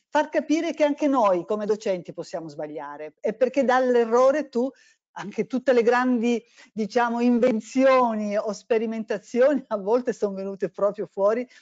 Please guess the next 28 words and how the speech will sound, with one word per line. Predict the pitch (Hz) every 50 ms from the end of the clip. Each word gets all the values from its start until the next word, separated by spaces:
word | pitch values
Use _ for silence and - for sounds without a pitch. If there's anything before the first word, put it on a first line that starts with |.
| _ _
da | 190 185 196
un | 190 190 190
errore, | 185 175 160 165 160 151 151 151 160 160 -
quindi | - 233 247 247 247 269 - - _ _ _
far | 214 208 202
capire | - - 190 - 233 226 226 233
questo | 226 226 220 240 240 - 285 254
che | - - 208
non | 202 202 202
è, | 202 208 196 - _ _ - - _ _ -
non | 208 233 262 269 262
è | 262 254
un | 233 214 202
male, | 185 165 160 156 156 156 165
ma | 170 180
se | 175 - 226 -
tu | - 254 254
arrivi | 240 220 233 247 247 240
all'errore | 240 240 240 240 240 277 294 294 302
vuol | 269 226 214 196
dire | 214 233 240 220
che | - 214
hai | 202 196 185
fatto | - _ 247 277 294 - _ _ - 226
qualche | - - 185 175 - - 175 -
cosa, | - 175 160 151 151 147 - 151 160 -
e | - 185 -
qui | _ 214 214